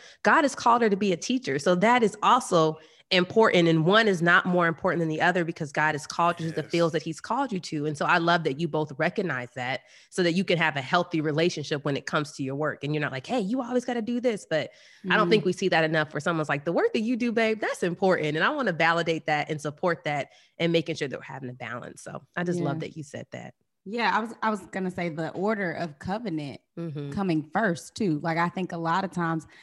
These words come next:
Speaker 3: we have seen, I'm sure many of us have seen just experiences in the church with married couples in church seeming one way. And then when we're not on the stage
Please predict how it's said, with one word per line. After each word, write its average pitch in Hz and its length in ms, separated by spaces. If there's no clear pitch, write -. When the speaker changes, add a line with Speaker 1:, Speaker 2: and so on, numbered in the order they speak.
Speaker 3:
we 220 300
have 196 160
seen, 196 640
I'm 180 160
sure 190 200
many 185 260
of 165 100
us 165 180
have 151 100
seen 156 380
just 160 280
experiences 160 800
in 170 180
the 160 80
church 151 580
with 160 300
married 170 460
couples 165 640
in 190 180
church 214 400
seeming 175 500
one 202 260
way. 175 340
And 175 200
then 170 460
when 160 160
we're 160 60
not 220 220
on 185 120
the 170 60
stage 170 420